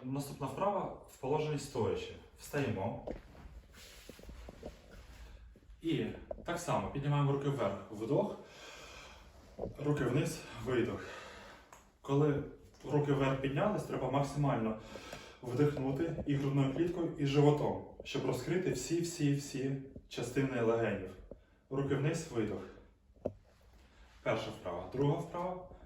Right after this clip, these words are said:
Руки в бік. Вдох. Руки вниз.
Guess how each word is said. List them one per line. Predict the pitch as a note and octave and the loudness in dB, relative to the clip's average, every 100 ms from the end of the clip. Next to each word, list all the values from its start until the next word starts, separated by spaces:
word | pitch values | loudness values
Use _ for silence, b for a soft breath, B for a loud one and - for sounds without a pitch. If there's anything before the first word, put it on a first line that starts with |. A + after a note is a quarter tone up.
| - | -2
Руки | C#3 C#3+ | 0 2
в | C#3+ C3 | 2 0
бік. | A2 - - - _ A2 | -2 -4 -10 -20 _ -6
Вдох. | B2 F#3+ F#3+ - B B B B B B B B B - - - - - | 0 0 0 -8 B B B B B B B B B -20 -20 -20 -20 -14
Руки | A#2+ C#3+ C#3 | -2 2 2
вниз. | A#2+ D#3+ - | 2 0 -2